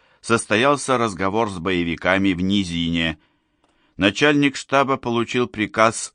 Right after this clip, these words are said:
готовить к выходу группу смертников. Ночной поселок Сабра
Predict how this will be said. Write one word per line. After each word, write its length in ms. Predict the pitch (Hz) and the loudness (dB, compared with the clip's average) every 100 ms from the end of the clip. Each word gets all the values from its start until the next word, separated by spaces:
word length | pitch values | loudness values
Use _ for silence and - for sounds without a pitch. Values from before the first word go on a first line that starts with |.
| _ | _
готовить 640 | 82 98 - 117 107 101 | -2 -2 0 -2 -2 -6
к 100 | - | -6
выходу 460 | 95 101 101 92 92 | -6 -2 -2 -2 -2
группу 440 | 90 92 - 87 | -2 -6 -6 -10
смертников. 840 | - 80 82 80 85 87 104 - - _ _ _ _ _ _ | -6 -2 -2 -2 -4 -2 -4 -6 -16 _ _ _ _ _ _
Ночной 520 | 95 110 - 113 123 | 0 0 2 2 2
поселок 600 | - 110 - 110 104 90 | 4 0 2 2 2 0
Сабра 600 | - 104 104 95 98 101 | -2 4 4 4 2 2